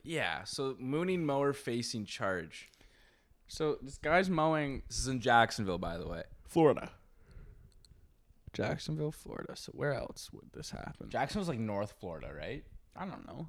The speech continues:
Speaker 1: I think so.
Speaker 2: Florida's Florida, man.
Speaker 1: Yeah, you're
Speaker 2: They,
Speaker 1: right.
Speaker 2: <laughs> there's no, like, yeah, up, down, side to side. It's all fucked. Anyways, this guy was just mowing lawns that weren't his in his community.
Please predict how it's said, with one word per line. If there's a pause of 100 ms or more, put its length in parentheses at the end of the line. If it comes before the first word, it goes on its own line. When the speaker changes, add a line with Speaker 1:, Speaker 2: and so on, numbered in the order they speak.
Speaker 1:
I
think
so. (100)
Speaker 2:
Florida's
Florida,
man. (800)
Speaker 1:
Yeah, (200)
you're
Speaker 2:
They,
Speaker 1:
right.
Speaker 2:
<laughs>
there's
no, (500)
like, (420)
yeah, (260)
up,
down,
side
to
side. (180)
It's
all
fucked. (420)
Anyways, (840)
this
guy
was
just
mowing
lawns
that
weren't
his
in
his
community.